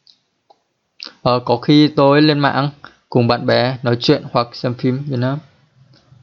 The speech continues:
我也，我也常常上网看中国高清电影和电视剧。我也常常上网看中国高清电影和电视剧。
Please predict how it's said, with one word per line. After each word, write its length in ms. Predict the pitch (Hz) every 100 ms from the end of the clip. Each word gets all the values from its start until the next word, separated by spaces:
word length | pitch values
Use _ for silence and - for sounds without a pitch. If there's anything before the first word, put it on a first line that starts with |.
| - - - - -
我 240 | 151 151 175
也， 220 | 202 160 123 135 190 - -
我 400 | 151 160 185 233
也 180 | 180 117 123 131 -
常 380 | - 135 135 151
常 340 | - 139 123 151
上 380 | - 226 185 127
网 200 | 110 117
看 400 | - 226 180 127
中 220 | - 220
国 260 | 170 127 123
高 420 | 131 190 185 190
清 460 | 185 - - 185 180
电 340 | 180 226 160
影 240 | 120 104 117
和 240 | 131 123 135
电 500 | - - 208 170 120
视 520 | - - - 190 123 -
剧。 460 | - 214 127 - - - - _ _ _ _ _ _ _
我 220 | - 139 165
也 320 | 175 123 123
常 380 | - - 127 135 -
常 300 | 139 123 151
上 380 | - 220 160 120
网 240 | 110 113 -
看 460 | - - 190 185 -
中 320 | 220 214 143
国 320 | - 117 120
高 320 | 135 185 190
清 300 | 180 - 190
电 260 | 180 220 151
影 220 | 117 -
和 260 | - 123 131
电 480 | 131 - 208 185 123
视 380 | - - 202
剧。 460 | 139 - 220 156 107